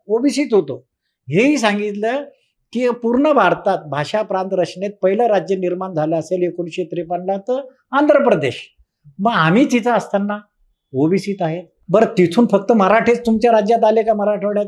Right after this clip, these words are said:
नाही, सर्व ओपनचा आला, एससी आला, एसटी आला, ओबीसी आला, सगळे आले.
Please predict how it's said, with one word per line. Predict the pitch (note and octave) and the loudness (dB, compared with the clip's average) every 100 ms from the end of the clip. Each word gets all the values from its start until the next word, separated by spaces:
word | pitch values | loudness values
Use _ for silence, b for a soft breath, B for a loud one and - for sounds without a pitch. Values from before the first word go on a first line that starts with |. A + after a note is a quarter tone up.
| A3 | -2
नाही, | D4 B3+ A#3+ b b - | 0 -2 -6 b b -8
सर्व | - C#4 | 0 4
ओपनचा | B3 E3+ F3+ F#3+ F#3 A3 A3 G#3+ | 4 2 0 0 0 -2 2 2
आला, | F#3 F#3+ F#3 | 2 0 -2
एससी | F3+ F3 A#3 | -4 -6 -4
आला, | G3+ E3+ F3+ F#3 | -2 0 0 -2
एसटी | F3+ E3+ A3+ | -6 -8 -4
आला, | F#3+ F3+ A3+ | -2 -2 -4
ओबीसी | A#3 A#3 A#3 G3+ | -6 -8 -6 -4
आला, | D3 | -4
सगळे | C#3+ A3 B3+ | -6 -6 -4
आले. | A#3 G#3+ | -2 -4